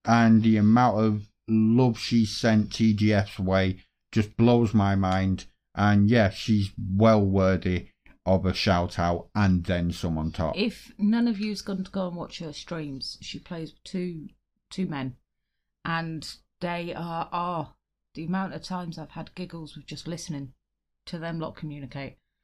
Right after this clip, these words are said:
Speaker 1: Yeah.
Speaker 2: Yeah.
Speaker 1: Because let's face it, Australians share the same kind of sense of humour that the British do.
Speaker 2: Yeah. So Aussie and Yellow is getting inadvertently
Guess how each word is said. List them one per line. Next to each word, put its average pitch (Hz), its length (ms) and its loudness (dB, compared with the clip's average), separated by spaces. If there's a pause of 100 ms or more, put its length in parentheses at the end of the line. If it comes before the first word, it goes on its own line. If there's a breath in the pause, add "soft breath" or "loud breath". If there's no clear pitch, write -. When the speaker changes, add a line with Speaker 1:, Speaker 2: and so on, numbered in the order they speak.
(120)
Speaker 1:
Yeah. 135 220 2 (640)
Speaker 2:
Yeah. 131 100 -8 (720)
Speaker 1:
Because 131 300 0
let's 131 180 2
face 117 360 2
it, 95 140 -2
Australians 101 840 2
share 95 360 0
the 90 100 -4
same 98 360 0
kind 95 260 0
of 90 60 -4
sense 92 340 -2
of 92 60 -4
humour 92 420 2
that 82 220 -6
the 92 80 -4
British 90 440 -4
do. 82 180 -6 (200)
Speaker 2:
Yeah. 143 180 -10 (800 loud breath)
So 185 380 -4
Aussie 214 600 -2 (400)
and 190 140 0
Yellow 175 520 -4
is 160 120 -12
getting - 260 -10
inadvertently 160 1080 -10